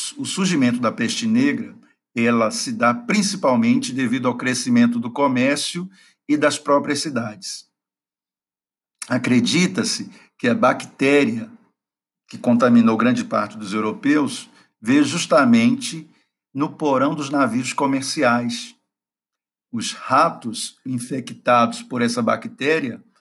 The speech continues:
segundo os historiadores, vieram do Oriente, notadamente da China. Então,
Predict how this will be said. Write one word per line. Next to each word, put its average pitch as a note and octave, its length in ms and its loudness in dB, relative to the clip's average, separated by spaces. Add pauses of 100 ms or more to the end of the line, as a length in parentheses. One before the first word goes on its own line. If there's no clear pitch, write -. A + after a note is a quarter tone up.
(380)
segundo B2+ 580 -2
os A#2 100 -2
historiadores, A2 1080 -4 (300)
vieram C3+ 540 0
do C3+ 140 -4
Oriente, C3+ 800 0 (100)
notadamente B2+ 640 2
da E3+ 120 0
China. G2 500 -4 (720)
Então, A#2+ 420 2